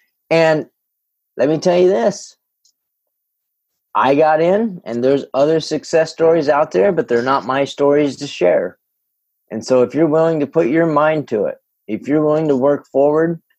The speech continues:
your past will only ho-, hold you as far back as you allow it to. You will hit brick walls. You will hit times when Phi Theta Kappa says you can't join an honor society,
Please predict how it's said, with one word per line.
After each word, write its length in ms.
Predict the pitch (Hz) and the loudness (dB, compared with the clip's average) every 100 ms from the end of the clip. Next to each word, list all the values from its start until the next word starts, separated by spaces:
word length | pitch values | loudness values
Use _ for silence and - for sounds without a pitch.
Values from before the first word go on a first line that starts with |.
| - | -10
your 180 | 139 147 | 0 0
past 500 | 135 147 147 160 165 | 0 0 2 0 -2
will 100 | 127 | -4
only 360 | 92 131 147 139 120 | -2 -2 -2 -4 -6
ho-, 180 | 135 120 | -6 -4
hold 320 | 139 156 139 | 0 0 0
you 200 | 127 143 | -2 -2
as 140 | 123 95 - | -2 -4 0
far 240 | 127 143 | 2 2
back 320 | 127 131 135 | 2 0 0
as 100 | 117 107 | -2 0
you 200 | 123 117 | 2 2
allow 300 | 113 104 87 | 2 0 -2
it 120 | - | -4
to. 240 | - 55 50 _ _ _ _ _ - | -10 -10 -12 _ _ _ _ _ -12
You 140 | 101 | -4
will 160 | 110 131 | 0 2
hit 260 | 147 143 - | 2 -2 0
brick 240 | 139 131 | 0 2
walls. 520 | 127 131 127 135 - _ _ - | 2 2 0 -4 -12 _ _ -6
You 180 | 113 113 | -4 0
will 240 | 127 131 | 2 2
hit 240 | 151 131 | 2 0
times 360 | - 135 139 131 | 0 0 0 -2
when 140 | 117 98 | -6 -4
Phi 280 | 117 127 | -2 0
Theta 280 | 123 127 123 | 0 0 0
Kappa 380 | - 127 127 123 | 0 0 0 -2
says 320 | - 113 104 | -2 -4 -2
you 100 | 117 | -4
can't 300 | - 131 95 | -2 -2 -2
join 220 | 101 123 127 | -2 -2 -2
an 60 | |
honor 260 | 120 120 117 | -4 -4 -6
society, 720 | - 104 110 113 110 123 | -10 -4 0 2 0 -2